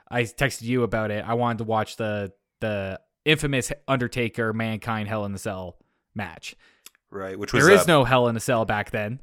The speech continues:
Speaker 2: King of the
Speaker 1: It was
Speaker 2: Ring?
Speaker 1: just, it was King of the Ring. It was King
Speaker 2: Right.
Speaker 1: of the Ring nineteen ninety-eight. So I had to do a little bit of research. So, I mean, if you are, if you're f-, a fan of wrestling and you wanna watch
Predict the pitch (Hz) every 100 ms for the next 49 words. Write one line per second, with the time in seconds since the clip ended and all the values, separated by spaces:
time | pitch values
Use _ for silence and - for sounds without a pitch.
0 | - - 143 107 95 151 143 123 - -
1 | 147 120 - 160 156 147 180 95 _ -
2 | - 190 165 143 147 139 139 139 135 123
3 | 160 170 - _ _ - 143 147 127 135
4 | 143 135 123 123 120 156 - 104 90 -
5 | _ - 165 165 156 - _ - 175 180
6 | 180 170 202 233 233 202 185 165 151 147
7 | 202 214 - - _ - 143 - 170 165
8 | 147 147 147 - 147 127 127 127 127 131
9 | 127 127 123 - -